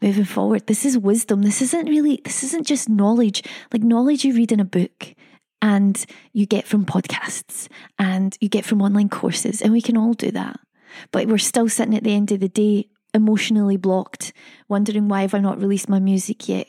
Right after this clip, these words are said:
'Cause you know the knowledge isn't enough. You need the wisdom, and you only get the wisdom through living your life. That's the only way it works. You can't, you can't learn wisdom.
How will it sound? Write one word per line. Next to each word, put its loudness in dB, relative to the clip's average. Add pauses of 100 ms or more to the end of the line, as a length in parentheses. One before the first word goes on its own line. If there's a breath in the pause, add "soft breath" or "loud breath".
'Cause 0
you 4
know 4
the 0
knowledge 0
isn't -4
enough. -4
You 0
need -2
the -2
wisdom, 0 (400 loud breath)
and 0
you 0
only 2
get 0
the -2
wisdom -2 (200 loud breath)
through -4
living 2
your 2
life. -8 (240)
That's -4
the -2
only 4
way 2
it -8
works. -14 (440 loud breath)
You -20
can't, -2 (160)
you -4
can't 0 (440)
learn 2
wisdom. -4